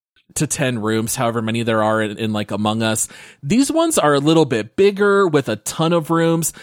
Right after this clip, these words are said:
There's a little bit more variety with the tasks to do if you're one of the geese.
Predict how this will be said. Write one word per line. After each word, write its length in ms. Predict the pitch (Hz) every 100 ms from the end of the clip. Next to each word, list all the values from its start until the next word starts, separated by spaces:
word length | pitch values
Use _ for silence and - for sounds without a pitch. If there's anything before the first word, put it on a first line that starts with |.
| -
There's 180 | - 156
a 60 | 190
little 100 | 302
bit 160 | 226
more 160 | 143 147
variety 800 | 123 110 101 110 131 170 180 214 -
with 160 | 160
the 80 | 170
tasks 680 | - 180 170 175 - - -
to 140 | 180
do 340 | 156 175 196 -
if 140 | 143
you're 140 | 143 143
one 200 | 135 135
of 220 | 139 131
the 100 | 135
geese. 500 | 120 127 156 170 -